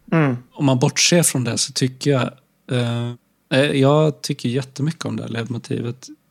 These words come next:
Speaker 2: Det är någonting i melodin och att den är så melodisk så där som, som jag verkligen tycker om. Men det kanske är här någonstans som våra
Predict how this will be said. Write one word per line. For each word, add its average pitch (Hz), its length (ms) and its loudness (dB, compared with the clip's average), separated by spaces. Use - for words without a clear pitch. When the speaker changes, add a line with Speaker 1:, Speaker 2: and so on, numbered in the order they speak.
Speaker 2:
Det 127 100 0
är 131 40 6
någonting 131 880 0
i 117 440 -4
melodin 123 600 4
och 117 60 -4
att - 60 -8
den 123 140 -4
är 127 200 2
så 113 280 0
melodisk 117 760 -2
så - 160 -6
där 117 160 -6
som, 117 400 -6
som - 200 -6
jag 117 80 0
verkligen 117 420 -4
tycker 127 260 -2
om. 135 180 0
Men 120 80 0
det 131 100 4
kanske 143 300 2
är 120 40 0
här 156 160 4
någonstans 127 460 0
som 120 140 -2
våra 117 480 -2